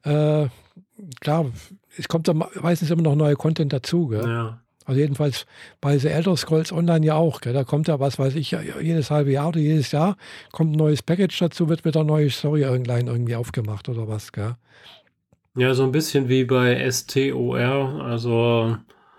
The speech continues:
Speaker 2: Star Wars, ähm, The Old Republic.
Speaker 1: Mhm.
Speaker 2: Äh, da wird ja immer noch Zeug hinter, hinten dran geschmissen, obwohl das Spiel irgendwie schon fünfzehn Jahre alt ist.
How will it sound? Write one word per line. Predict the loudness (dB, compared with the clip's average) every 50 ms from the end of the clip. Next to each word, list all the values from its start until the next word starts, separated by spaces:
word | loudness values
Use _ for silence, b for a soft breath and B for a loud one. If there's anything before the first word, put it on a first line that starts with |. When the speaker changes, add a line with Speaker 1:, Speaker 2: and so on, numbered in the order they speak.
| B B B B B B B B B _ _ _ -8
Speaker 2:
Star | -8 -6 -2 0 0 2 2 2 2 2
Wars, | 2 2 4 4 4 4 2 2 0 -4 -8 -10 -12 -12 -14 -16 -18 -18 -20 -20 -20 -20 -20 -18 -8 -4
ähm, | -2 -2 0 0 0 0 0 0 0 0 0
The | 0 0 0
Old | 2 0 0 0 0
Republic. | -2 -2 0 -2 -2 0 0 -2 -2 -2 -8 -16 _ _ _ _ _ _ _ _ _ _ _ _ _ _ _ _ _ _ -6
Speaker 1:
Mhm. | -4 -2 -2 -2 -2 -4 -6 -10 _ _ _ _ _ _ _ _ _ _ _ _ _
Speaker 2:
Äh, | -12 -8 -8 -6 -6 -6 -8 -6
da | -4 -4 -2 -2
wird | 0 0
ja | 0 0
immer | 2 2 2 2
noch | 2 2 0 -2
Zeug | -2 0 0 0 0 0
hinter, | -2 0 0 2 2 2 0
hinten | -2 -4 -4 -2 0 2 2 2 2
dran | 2 2 2 2
geschmissen, | 0 0 -2 0 0 0 0 2 0 0
obwohl | 0 0 0 0 0 2
das | 0 0
Spiel | -2 -4 -4 -4 -2 -2
irgendwie | -2 -2 -2 -2 -2 -2
schon | -2 -4 -2 -2
fünfzehn | -2 -4 -4 -2 -2 0 2
Jahre | 2 2 2 0 0
alt | 0 -2 -2 -4 -6
ist. | -10 -14 -14 -18 -20 _